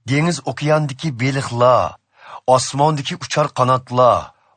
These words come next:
barliq uy hayvonlari va cho'ng kichik yovvoyi hayvonotlarni boshqaradigan bo'lsin,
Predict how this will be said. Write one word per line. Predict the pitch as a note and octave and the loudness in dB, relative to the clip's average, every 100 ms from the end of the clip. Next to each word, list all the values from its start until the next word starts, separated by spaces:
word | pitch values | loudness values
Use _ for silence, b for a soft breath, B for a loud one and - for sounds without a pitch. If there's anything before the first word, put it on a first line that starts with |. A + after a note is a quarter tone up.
| _ | _
barliq | G#2+ B2+ F3+ G#3 G3+ F#3+ F#3 - _ | 2 4 4 2 0 -2 -4 -8 _
uy | D3 D#3+ | 0 0
hayvonlari | B2 C3 B2 A#2+ A2 G#2 B2 G#2 D2+ b b b - | 0 0 2 0 0 -2 -4 -4 -8 b b b -4
va | A#2+ C#3+ G2+ | 0 0 -2
cho'ng | - - E3+ G#3+ F#2+ | -8 -2 0 0 -2
kichik | - - E3 | -8 -8 -8
yovvoyi | A2 G#2 A#2+ A#2+ A#2+ A#2+ D#3+ | -4 2 4 4 2 0 -4
hayvonotlarni | G#2+ B2 A2 G#2 G2+ G2 F#2+ F#2+ C#3+ B2 | -4 -2 0 0 0 2 2 2 -4 -6
boshqaradigan | - G#2+ - A2+ A2+ - B2+ F3+ | -2 -2 -4 -10 -10 -4 -2 -2
bo'lsin, | E3+ F#3 - C#3+ | -4 -6 -6 -6